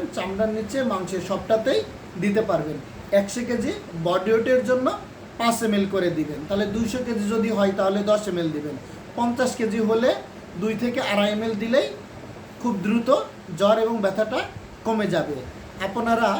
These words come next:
আর আপনাদের গরু ছাগলের জ্বর এবং ব্যথা নিয়ে টেনশন করবেন না। যখনই দেখবেন যে গরু ছাগলের জ্বর এবং ব্যথা চলে আসছে, আপনারা লিগাভেট এই ইনজেকশনটি ব্যবহার করবেন, ইনশাআল্লাহ খুব দ্রুত জ্বর এবং ব্যথা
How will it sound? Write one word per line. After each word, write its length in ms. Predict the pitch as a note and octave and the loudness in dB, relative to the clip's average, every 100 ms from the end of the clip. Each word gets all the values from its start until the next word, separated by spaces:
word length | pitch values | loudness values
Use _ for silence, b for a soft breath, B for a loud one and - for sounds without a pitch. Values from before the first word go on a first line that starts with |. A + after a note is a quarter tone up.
| - - - - F#3 | -4 -12 -14 -4 2
আর 300 | G#3+ - F#3 | 2 2 -4
আপনাদের 440 | F#3+ G3+ G3+ G#3 G3+ | -2 0 2 2 2
গরু 220 | G3+ G#3+ A3 | 2 2 0
ছাগলের 400 | G3 G#3+ G#3 D#3+ | 0 2 0 4
জ্বর 240 | G3 A3 | 4 4
এবং 240 | G#3+ A3+ | 2 -2
ব্যথা 280 | F3+ F#3 A3 | -2 -2 -2
নিয়ে 220 | G#3+ C#4 E4 - | -2 -2 -4 -4
টেনশন 340 | G#3+ G3 F#3+ E3 | -2 0 -2 0
করবেন 280 | E3+ D#3+ D3+ | -2 -2 -4
না। 100 | C3 G#2 - - D#3+ | -6 -8 -12 -12 -2
যখনই 320 | F#3 A3 A3+ | 0 0 0
দেখবেন 320 | G#3 A3 A3+ | 2 0 0
যে 140 | G#3+ G#3+ | 0 2
গরু 180 | G#3+ A3 | 2 2
ছাগলের 380 | A#3+ A3+ G#3 | -2 -2 0
জ্বর 220 | E3+ G3+ A3 | 4 4 4
এবং 240 | A3 A3 | 0 0
ব্যথা 220 | F#3+ G3 - | -2 -2 -4
চলে 180 | A#3 A3+ | -2 -2
আসছে, 220 | G#3 C4+ | -2 -2
আপনারা 520 | G3+ G3+ G#3 G#3 E4+ - - - - - - - | -4 -2 2 4 2 0 -12 -16 -16 -16 -14 -4
লিগাভেট 800 | F#3+ B3 G3+ A3+ A3+ F#3 G3+ - - - - - - - | 2 2 4 4 4 4 2 0 -8 -14 -18 -18 -18 -2
এই 180 | F3+ A3 | 0 0
ইনজেকশনটি 520 | A3 A3 A#3 A#3+ A3+ | 0 -2 -2 -2 0
ব্যবহার 340 | G#3+ G3+ A3+ A3 | 4 4 4 2
করবেন, 340 | B3 A3+ D#4+ - G3 | -2 0 -2 -2 -6
ইনশাআল্লাহ 520 | F3 G#3 F3 E3 - - - - | -2 0 2 2 -2 -10 -14 -2
খুব 200 | B3+ G3+ | 0 2
দ্রুত 340 | G#3+ A3 A#3+ E4 - - - E3 | 2 2 2 0 -4 -12 -12 0
জ্বর 220 | F#3+ A#3+ | 4 4
এবং 240 | A3+ G#3+ G3+ | 4 2 2
ব্যথা 340 | F3 - F#4 | 0 -2 -4